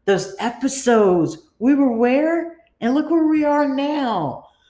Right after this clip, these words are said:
Like, we thought we would blossom then. Like, we,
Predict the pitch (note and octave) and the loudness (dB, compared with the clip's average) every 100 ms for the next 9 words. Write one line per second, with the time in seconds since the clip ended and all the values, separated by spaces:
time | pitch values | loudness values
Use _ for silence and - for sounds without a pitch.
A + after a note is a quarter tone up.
0 | _ _ _ - B3+ B3+ D#4 D#4 D4+ C#4+ | _ _ _ -6 -4 0 0 0 -2 -2
1 | D4 C4 - A#3+ C4 C4+ - C4 A#3+ C#4+ | -2 -4 -6 -6 -4 -6 -8 -6 -4 -4
2 | C4+ F3+ D3+ D#3 _ _ - G#3 G#3 G3+ | -2 -4 -6 -12 _ _ -6 -6 -6 -10
3 | A#3 C#4 C#4 C4 | -6 -4 -2 -4